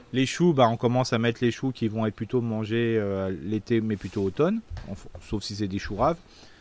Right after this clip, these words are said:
Voilà, les poireaux, et puis tout doucement, on va arriver vers, euh, cette date fatidique, euh, du, du, du fin juillet, euh, voilà, euh, mi-juillet, début août, où là, on, on repart dans la deuxième saison du jardin, où là, on pourra planter tous les légumes pour, euh, pour l'hiver, quoi.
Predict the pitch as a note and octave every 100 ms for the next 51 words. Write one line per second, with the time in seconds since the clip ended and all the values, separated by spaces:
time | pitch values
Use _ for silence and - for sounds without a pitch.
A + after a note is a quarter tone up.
0 | - - - F#2 G#2 C#3 C3 - A#2+ G2
1 | B2+ D#3 F3 E3 A2+ - G#2 C3+ C3 -
2 | D3 D#3 B2+ A#2 A2 A#2 A#2 C#3 A#2 A#2
3 | G#2 G2+ G2 G2 - A2 G#2 A2+ - G#2
4 | - G#2 C3 C#3 - G#2+ G#2 G#2 G#2 G#2
5 | - - - - - - - G#2 G#2 G#2+
6 | G2 G#2 - C3 B2+ A2+ A#2+ A#2+ B2+ B2+
7 | C3 B2 G#2 G#2 G2+ G#2+ A#2+ B2+ B2 G2+
8 | G2 A#2 A#2 A#2 A#2 B2 B2+ G#2+ G2+ G2+
9 | B2 F#3+ - - A#2+ C3+ G#2+ F#2+ G2+ G2+
10 | F#2+ C3+ - D3 D#3 A#2 G#2 G#2 G#2 A#2
11 | A2+ A#2 G#2 B2 A2 G2+ F2+ F#2+ B2+ D#3
12 | A#2 G2+ A#2+ A2+ G2 F#2 F#2+ B2+ A#2 G#2
13 | G2+ G2 G#2 C3 A#2+ G2 F#2 F#2 - G2+
14 | A#2 E3+ -